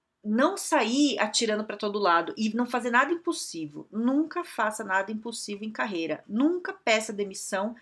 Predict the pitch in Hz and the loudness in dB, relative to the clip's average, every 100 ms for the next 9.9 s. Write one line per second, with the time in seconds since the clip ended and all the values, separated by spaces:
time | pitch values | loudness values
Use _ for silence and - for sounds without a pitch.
0 | _ - 233 220 208 202 208 - 190 185 | _ -6 -4 0 -2 0 -4 -4 -8 -6
1 | 202 - 156 143 - 147 151 - 202 240 | -8 -2 -2 -2 -10 -14 -14 -8 2 4
2 | 262 220 - 156 175 269 381 - 294 320 | 4 0 -4 -6 2 2 2 2 2 2
3 | 392 381 170 - - - - _ _ _ | -2 -4 -4 -8 -14 -20 -20 _ _ _
4 | _ - 208 285 285 180 - - - 202 | _ 0 2 4 4 4 2 -12 -8 2
5 | 269 302 214 302 330 349 - 339 339 349 | 4 4 4 4 6 4 0 0 0 0
6 | 294 214 - 214 - 254 247 240 - 220 | 2 2 0 -6 -4 -2 0 -2 0 2
7 | 214 214 208 214 240 240 247 247 247 247 | 2 2 0 -2 -4 -4 -4 -2 -2 -2
8 | 254 294 - 208 180 180 180 - 165 175 | -4 -6 -8 -20 -14 -10 -8 -6 -4 -6
9 | 180 175 180 180 - 208 143 - | -6 -8 -10 -10 -8 -8 -8 -14